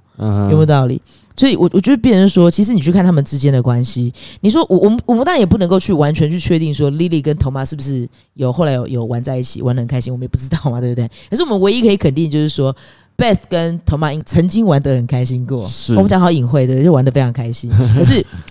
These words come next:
Speaker 2: 唯独 Nina 没有。所以你去看，因为电影里面有一段就一直在讨论 Toma 这个人，那对于其他的有众多的 princess，那为什么对 Nina 一直到后来都没有叫过她 Little Princess？因为她一直以来都不是。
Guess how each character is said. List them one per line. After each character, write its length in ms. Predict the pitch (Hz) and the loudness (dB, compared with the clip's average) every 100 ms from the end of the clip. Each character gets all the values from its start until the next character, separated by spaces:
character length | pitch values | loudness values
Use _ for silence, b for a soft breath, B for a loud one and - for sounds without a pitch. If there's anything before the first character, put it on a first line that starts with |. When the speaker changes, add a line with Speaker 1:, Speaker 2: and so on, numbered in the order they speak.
| - | 2
Speaker 2:
唯 180 | 156 | 2
独 180 | 165 147 | 4 2
Nina 400 | 151 151 147 135 | 2 0 -2 -2
没 260 | 117 110 101 | -4 -4 -6
有。 160 | - - _ _ _ | -8 -14 _ _ _
所 120 | - | -2
以 40 | 262 | 0
你 80 | |
去 100 | 175 | 0
看， 320 | 175 165 147 104 - _ | -2 -2 -2 -4 -14 _
因 100 | 269 | 0
为 120 | 330 | 2
电 160 | 262 247 | 2 0
影 80 | 185 | -2
里 60 | |
面 160 | 143 165 | 0 0
有 80 | 131 | 0
一 100 | 127 | 0
段 220 | 160 147 | -2 -4
就 100 | 143 | -4
一 40 | |
直 80 | 165 | -4
在 120 | 165 160 | -2 -2
讨 220 | - 123 | -2 0
论 160 | 139 | 0
Toma 340 | 139 131 143 135 | 0 -2 -4 -4
这 120 | 139 | -6
个 100 | 107 | -8
人， 300 | - - - - b b | -10 -14 -16 -20 b b
那 140 | b 175 | b 0
对 180 | 196 156 | 2 2
于 80 | |
其 180 | 143 - | 2 -2
他 200 | 135 143 | -2 -2
的 240 | 139 123 104 b b | -2 -4 -6 b b
有 120 | 147 | -2
众 240 | 135 240 185 | 0 0 0
多 120 | 175 | 0
的 80 | 160 | -2
princess， 600 | - 151 143 139 113 - _ _ | -2 -4 -6 -12 -12 -14 _ _
那 180 | 202 214 | 0 2
为 160 | 196 220 | 2 0
什 100 | 151 | 0
么 120 | 127 | 0
对 200 | 165 135 | 2 2
Nina 300 | 143 151 139 | 0 -2 -2
一 120 | 202 | -4
直 60 | 160 | 0
到 160 | 190 156 | 0 2
后 260 | 139 170 | 2 2
来 100 | 131 | 2
都 120 | 160 151 | 0 2
没 140 | 147 | 2
有 100 | 123 | 2
叫 160 | 143 127 | 0 0
过 120 | 127 | 0
她 140 | 127 | -2
Little 220 | 123 127 | -2 -2
Princess？ 340 | 123 127 123 123 | 0 -2 -4 -4
因 120 | 190 | 0
为 80 | 185 | 0
她 60 | - | 0
一 100 | 226 | -4
直 280 | - 135 135 | -4 -8 -8
以 140 | 127 | -6
来 180 | 120 120 | -4 -2
都 140 | 120 139 | 0 -2
不 160 | 113 | -2
是。 320 | 107 - 120 | -4 -4 -4